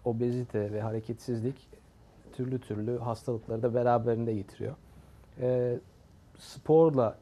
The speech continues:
iç içeyiz. Yani spor yaralanmasıyla, e, tedavileriyle ve reha-, rehabilitasyonuyla ilgilenen, e, branşları var ortopedinin içerisinde.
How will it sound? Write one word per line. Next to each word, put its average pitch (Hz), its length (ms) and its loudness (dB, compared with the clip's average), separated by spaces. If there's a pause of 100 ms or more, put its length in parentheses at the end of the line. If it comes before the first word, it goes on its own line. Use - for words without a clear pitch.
(180)
iç 131 160 -4
içeyiz. - 640 -10 (120)
Yani 123 200 -16
spor 127 380 -2
yaralanmasıyla, 113 920 0 (560)
e, 110 240 -4 (380)
tedavileriyle 113 760 0
ve 110 80 0
reha-, 110 280 0
rehabilitasyonuyla 117 1300 -2
ilgilenen, 107 560 -4 (540)
e, 76 60 -6 (1400)
branşları 123 580 0
var 98 100 -2
ortopedinin 104 600 -8
içerisinde. 95 540 -8